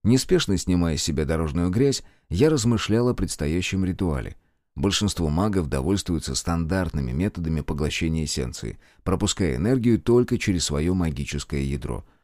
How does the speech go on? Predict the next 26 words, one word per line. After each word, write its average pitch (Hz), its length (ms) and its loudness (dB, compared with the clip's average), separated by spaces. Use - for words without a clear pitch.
Отсюда 180 400 0
и 160 60 0
все 147 200 4
ограничения 107 760 2
на 113 180 4
объем 123 300 4
поглощаемой 80 640 0
силы 156 360 4
и 143 220 0
на 147 160 0
частоту 85 520 -2
приема. 65 500 -4
Однако 110 360 0
я 127 200 4
знал 101 240 0
способ 85 360 -2
лучше. 76 380 -6
Способ, 113 640 0
открытый 113 540 2
сильнейшим 95 640 0
магом 90 360 2
моего 78 340 0
королевства, 76 680 -4
Трувором, 87 600 2
моим 92 360 2
братом. 76 440 -2